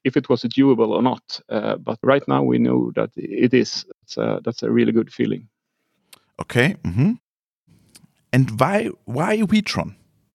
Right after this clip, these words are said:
Speaker 1: Uh, so we, we started to travel around a lot in the world to see different solutions, and we, we met a lot of suppliers. We evaluated a lot of solutions, uh,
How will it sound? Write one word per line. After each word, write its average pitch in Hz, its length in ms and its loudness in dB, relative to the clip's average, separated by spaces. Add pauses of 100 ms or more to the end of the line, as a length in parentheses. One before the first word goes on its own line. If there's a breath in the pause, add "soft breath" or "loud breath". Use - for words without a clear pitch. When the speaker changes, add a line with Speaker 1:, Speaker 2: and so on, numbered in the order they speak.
(840)
Speaker 1:
Uh, 110 440 2
so 131 240 2
we, 143 280 4
we 131 140 0
started 131 320 0
to 135 120 -16
travel 127 560 2
around 123 500 2
a 113 120 -2
lot 123 280 2
in 123 80 -2
the 117 80 0
world 120 340 0
to - 140 -6
see - 160 -2
different 113 440 -2
solutions, 131 800 -2 (160)
and 107 320 -4
we, 113 400 2 (220)
we 117 160 4
met 117 180 2
a 101 80 0
lot 113 160 6
of 110 100 0
suppliers. 123 800 0 (500 soft breath)
We 113 140 -4
evaluated 117 680 2
a 113 80 2
lot 113 180 2
of 117 240 0
solutions, 123 720 -2 (180)
uh, 110 440 0